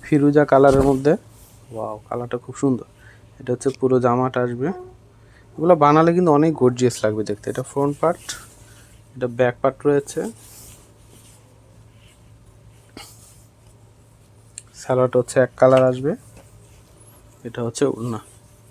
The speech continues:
তো দিয়ে দিচ্ছি মাত্র এগারোশো পঞ্চাশ টাকায়,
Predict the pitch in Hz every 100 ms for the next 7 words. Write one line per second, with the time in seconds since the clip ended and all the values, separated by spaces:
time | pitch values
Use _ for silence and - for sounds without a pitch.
0 | - - - _ _ - - _ _ -
1 | - - - - - - - - - _
2 | _ _ _ _ _ _ _ _ _ _
3 | _ - _ _ _ - - - - -
4 | - 139 143 147 156 - 165 147 - 147
5 | 143 143 - - 139 135 127 - 110 104